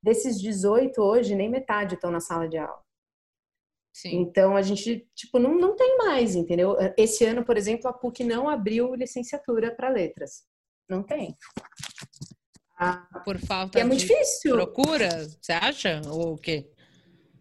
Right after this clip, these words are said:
Speaker 1: Ah, eles têm cursos muito mais baratos, né? Então, por exemplo,
Speaker 2: Tá.
Speaker 1: mesmo a, a usp, que oferece um monte de vaga e tal, às vezes você vai ter um curso que é A D,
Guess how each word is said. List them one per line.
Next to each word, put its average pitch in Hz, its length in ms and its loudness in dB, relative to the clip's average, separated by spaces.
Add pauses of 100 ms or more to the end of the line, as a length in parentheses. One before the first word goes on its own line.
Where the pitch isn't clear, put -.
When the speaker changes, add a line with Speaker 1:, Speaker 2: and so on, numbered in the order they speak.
(360)
Speaker 1:
Ah, 294 240 0
eles 180 180 -2
têm 247 120 -2
cursos 269 320 -4
muito 277 200 -2
mais 285 180 -4
baratos, 254 1000 -2
né? 202 240 0
Então, 180 220 -4
por 196 160 -2
exemplo, 185 480 0
Speaker 2:
Tá. 170 200 2
Speaker 1:
mesmo 269 500 4
a, 220 320 2
a 202 100 6
usp, 214 400 2
que - 100 -2
oferece 190 480 0
um 185 60 0
monte 190 280 0
de 185 120 -2
vaga 175 580 0
e 165 40 -2
tal, 202 240 0
às 262 120 0
vezes 240 140 -4
você 262 260 -8 (160)
vai 277 160 0
ter 285 80 -2
um 277 120 -2
curso 285 240 -6
que 277 80 0
é 262 80 2
A 269 120 2
D, 254 680 4